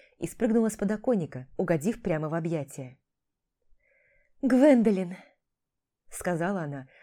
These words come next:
обхватывая Танира за талию и прижимаясь щекой к жесткой ткани камзола. «Что?» удивился он и, чуть отстранившись, заглянул девушке в глаза.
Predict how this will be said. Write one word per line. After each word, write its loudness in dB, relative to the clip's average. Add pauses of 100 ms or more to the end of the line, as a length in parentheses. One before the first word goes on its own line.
обхватывая -2
Танира 0
за -4
талию -6 (280)
и -4
прижимаясь 0
щекой -4
к -4
жесткой -4
ткани -6
камзола. -8 (1000)
«Что?» 2 (1000)
удивился -2
он -6 (280)
и, -4
чуть -2
отстранившись, -4
заглянул 0
девушке -2
в -8
глаза. -8